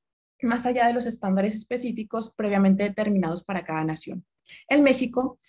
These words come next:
se, se considera li-, eh, ciego legalmente aquella persona que cumpla uno de estos dos criterios, que su agudeza visual sea igual o peor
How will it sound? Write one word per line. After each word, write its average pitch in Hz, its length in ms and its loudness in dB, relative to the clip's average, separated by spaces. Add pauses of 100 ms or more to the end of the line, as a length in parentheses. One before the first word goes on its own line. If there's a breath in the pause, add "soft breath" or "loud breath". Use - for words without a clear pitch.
(140 loud breath)
se, 214 560 2
se 240 140 -4
considera 226 600 0
li-, 220 280 -2
eh, 208 160 -4
ciego 220 320 -4
legalmente 220 680 -4
aquella 214 400 -4
persona 214 420 -4
que - 140 -6
cumpla 196 380 -2
uno 202 200 -2
de 185 80 2
estos 185 260 -4
dos 165 140 -8
criterios, 220 600 -6 (640)
que 233 100 -4
su 226 80 -4
agudeza 220 340 -2
visual 226 520 -2 (180 soft breath)
sea 220 460 -2
igual 220 480 -2
o 240 140 -8
peor 185 400 -4